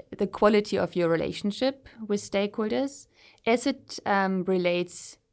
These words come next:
to business risks. So you can translate it into social risks, where you say, "Okay,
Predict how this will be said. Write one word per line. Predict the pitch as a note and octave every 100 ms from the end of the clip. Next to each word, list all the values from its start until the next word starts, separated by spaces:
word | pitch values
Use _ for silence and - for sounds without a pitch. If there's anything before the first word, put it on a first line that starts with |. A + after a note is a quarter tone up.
| _ _ -
to |
business | F3 E3 E3 E3
risks. | D3+ - - - - _ _ _
So | - F3 E3 E3 E3 - _ _ _ _
you | F3
can | E3+ F3+
translate | E3+ F3+ F3 F3 F3
it |
into | F3 -
social | E3 G#3+ A#3 A#3
risks, | A3 B3+ C#4 - - - -
where | F#3+
you | E3+ E3+
say, | F3 F3+ D#3+
"Okay, | D#3+ E3 E3